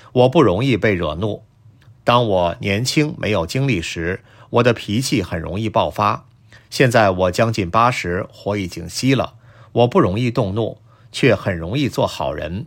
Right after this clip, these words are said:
我多么恨恶我的好，我必须向主认罪说：“主啊，今天从早到晚，我对每一个人都好，却没有你，求你赦免我。”我给了圣徒一篇又一篇信息，嘱咐他们要活你，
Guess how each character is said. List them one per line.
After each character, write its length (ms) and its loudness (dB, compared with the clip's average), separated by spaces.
我 180 6
多 180 6
么 120 4
恨 260 2
恶 120 0
我 200 0
的 120 0
好， 360 -4
我 160 6
必 220 2
须 220 -2
向 260 2
主 200 -6
认 180 -2
罪 180 -2
说 420 -2
：“主 200 0
啊， 300 2
今 200 2
天 260 2
从 280 -2
早 200 0
到 200 0
晚， 300 -4
我 160 4
对 220 4
每 200 -2
一 60 -2
个 160 2
人 180 -2
都 140 0
好， 380 -6
却 200 0
没 180 -4
有 180 -2
你， 220 -10
求 180 0
你 180 0
赦 200 -2
免 200 -2
我。” 300 -6
我 160 6
给 120 2
了 140 2
圣 180 0
徒 180 0
一 140 0
篇 220 0
又 160 2
一 40 -4
篇 220 -4
信 220 -6
息， 420 -4
嘱 160 0
咐 180 -2
他 200 -2
们 100 -4
要 140 2
活 260 -4
你， 240 -8